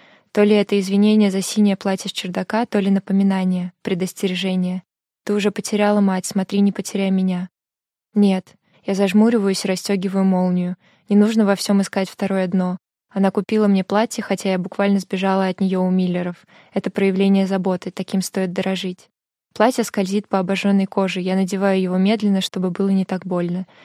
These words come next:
Беру босоножки, которые принесла для меня бабушка, и выхожу к лестнице. Дверь в комнату бабушки приоткрыта, из нее льются желтый свет и тихая музыка.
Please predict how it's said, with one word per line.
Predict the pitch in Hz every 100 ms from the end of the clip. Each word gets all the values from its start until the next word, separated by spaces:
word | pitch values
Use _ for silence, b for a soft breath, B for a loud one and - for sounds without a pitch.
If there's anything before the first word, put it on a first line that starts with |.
| b b
Беру | 208 202
босоножки, | 196 - 196 226 -
которые | - 202 202 190
принесла | - 190 185 202
для | 190 185
меня | 185 185
бабушка, | 180 185 185 - -
и | -
выхожу | 185 180 190 196
к | -
лестнице. | 180 180 185 - 208 - _ _ _ _
Дверь | 214 214
в |
комнату | - 220 208 202
бабушки | 202 233 233 -
приоткрыта, | 196 196 190 - 214 208
из | 180
нее | 185 180 190
льются | 190 196 - 185
желтый | 190 180 190
свет | - 214 220
и | 202
тихая | - 196 - 190
музыка. | 185 180 185 -